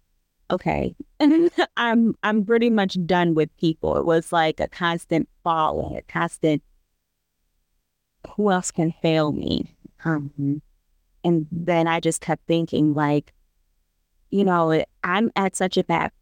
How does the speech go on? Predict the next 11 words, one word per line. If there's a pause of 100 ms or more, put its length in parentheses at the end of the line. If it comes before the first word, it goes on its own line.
(200)
place,
but
I
know, (480)
like,
if
I
did
something
to
myself,